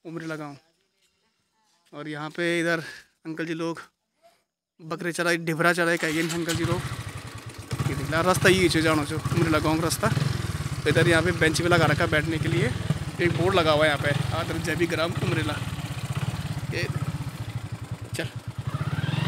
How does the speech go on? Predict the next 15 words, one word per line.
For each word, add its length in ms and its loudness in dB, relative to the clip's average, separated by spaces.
ये 120 -2
है, 140 -4
यही 240 8
है 100 8
रास्ता। 340 4
फिर 140 -2
से 120 4
दिखा 180 8
रहा 100 8
हूँ 60 4
मैं 100 8
एक 140 12
बार 140 10
उमरेला 340 4
गाँव। 260 2